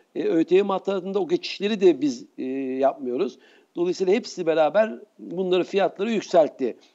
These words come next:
Bunu fırsata çeviren tabii ki insanlar oldu. E, ama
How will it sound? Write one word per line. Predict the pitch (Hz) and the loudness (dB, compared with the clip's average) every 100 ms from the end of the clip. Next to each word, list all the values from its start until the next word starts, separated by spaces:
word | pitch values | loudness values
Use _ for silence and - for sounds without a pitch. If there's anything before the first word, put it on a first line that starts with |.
| _ | _
Bunu | 208 226 | -4 -2
fırsata | - 190 185 202 | -2 -2 -2 -2
çeviren | - 165 156 139 - | 0 0 2 0 0
tabii | 208 190 | 0 -2
ki | 151 147 - _ _ | -2 -4 -6 _ _
insanlar | 151 143 143 131 123 120 | -4 -2 -2 -4 -2 -2
oldu. | 135 180 185 202 208 - _ _ _ | 2 2 4 2 2 -6 _ _ _
E, | 151 147 147 147 143 143 131 156 _ _ - | -8 -6 -4 -4 -2 -2 -6 -16 _ _ -6
ama | 185 180 | 0 0